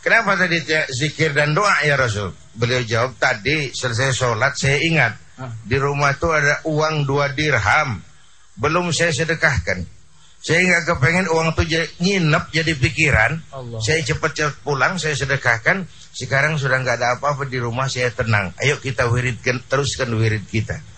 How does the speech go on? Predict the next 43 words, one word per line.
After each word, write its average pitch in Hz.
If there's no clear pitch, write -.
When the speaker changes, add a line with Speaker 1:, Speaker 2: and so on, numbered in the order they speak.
Speaker 1:
Nggak 127
ada 131
apa-apa, 135
tenang." 117
<laughs> -
Kalau 147
kita 156
kan 180
Speaker 2:
Oh. 135
Speaker 1:
gedabak-gedubuk. 139
Speaker 2:
Ya 160
ampun, 120
lihat 139
tabungan, 165
lihat 160
berapa, 151
tinggal 151
berapa, 147
nggak 147
cukup 160
aja 151
kita 190
stres 160
ya, 113
kebanyakan. 123
Apalagi 151
di 180
sini 165
nih, 131
yang 131
anak-anak 139
perantau 143
yang 135
nyampe 131
di 131
sini, 131
lihat 131
tabungannya 131
udah 135
mau 127
habis 147
ya, 147
gitu. 131